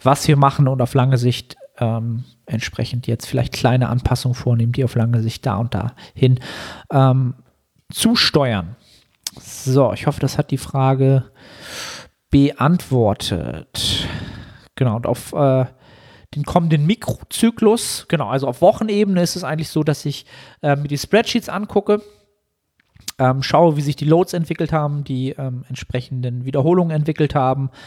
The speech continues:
wie die Ermüdung ausfällt in Relation zur letzten Woche des Mikrozyklus, also in der letzten Woche, ähm, wie hoch ist der Grad der Ermüdung gewesen, als in die Einheit reingegangen wurde zum Beispiel. Und anhand dessen, ähm, nutze ich dann,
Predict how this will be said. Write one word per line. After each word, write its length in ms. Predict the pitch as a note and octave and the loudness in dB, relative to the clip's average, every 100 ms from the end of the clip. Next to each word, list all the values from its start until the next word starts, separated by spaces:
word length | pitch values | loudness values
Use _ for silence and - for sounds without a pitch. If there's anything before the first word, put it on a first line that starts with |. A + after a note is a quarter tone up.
| - - - | -20 -20 -10
wie 220 | C#3+ C#3+ | -2 0
die 100 | C#3+ | 2
Ermüdung 480 | C#3+ D3 F#3+ G#3+ G3+ | 2 6 6 6 4
ausfällt 640 | F3 D#3+ F#3+ - F3+ E3+ | 2 4 4 4 2 2
in 60 | D3 | 0
Relation 560 | D3+ D3 - D3+ C#3+ | 2 2 2 -2 -2
zur 200 | C#3 - | -2 -4
letzten 400 | C3 E3+ G#3 G3 | 0 0 0 -2
Woche 240 | F#3 F#3 F3 | 0 2 0
des 160 | D#3 | 0
Mikrozyklus, 880 | D#3+ D#3+ - D3+ D#3+ C#3+ D3 C#3+ - | -2 -4 -4 -4 -4 2 2 2 -2
also 220 | C#3 B2 | -4 -2
in 160 | B2+ B2+ | -2 -2
der 80 | B2+ | -2
letzten 420 | C3 - B2+ C3 _ | -4 -8 -10 -10 _
Woche, 340 | C3 B2 C3+ B2+ - - - - - | -2 0 0 -2 -8 -20 -20 -20 -8
ähm, 300 | A#2+ A#2+ B2 C#3+ - | -6 -4 -6 -12 -16
wie 460 | C#3 C#3+ D#3+ D#3 | -14 -14 -2 2
hoch 220 | D#3 D#3 - | 4 2 -2
ist 120 | - | -2
der 80 | C3+ | -2
Grad 320 | C#3+ C#3+ - | 0 0 0
der 140 | C3 | -2
Ermüdung 340 | C3+ D#3 F#3 E3+ | 2 4 4 4
gewesen, 480 | D3+ D3+ D3+ C#3+ D3 | 4 4 4 2 -2
als 300 | - C3+ - | -2 -2 -2
in 100 | C#3+ | -4
die 100 | - | -2
Einheit 400 | C#3+ C3+ B2+ - | 0 0 -2 0
reingegangen 580 | E3+ G3 F3 E3 D#3+ | 2 2 2 2 2
wurde 220 | D3 D3+ C#3+ | 4 2 2
zum 200 | - C#3+ | -4 0
Beispiel. 560 | C3+ C3 - C3+ C3+ - - - - | 0 0 -2 -2 -2 -4 -16 -14 -6
Und 160 | C#3 | 0
anhand 320 | C3 C#3 C3 | 2 2 2
dessen, 380 | C3+ C#3 C#3+ C3+ - | 2 0 -2 -6 -4
ähm, 380 | A#2+ A#2 A#2+ B2 | -2 -2 -4 -6
nutze 500 | D3+ C#3+ D3+ D#3 - | -2 2 4 2 -2
ich 260 | D3 C#3 - | -2 -4 -2
dann, 500 | C#3 B2+ B2+ B2+ C3+ | 0 0 0 -4 -4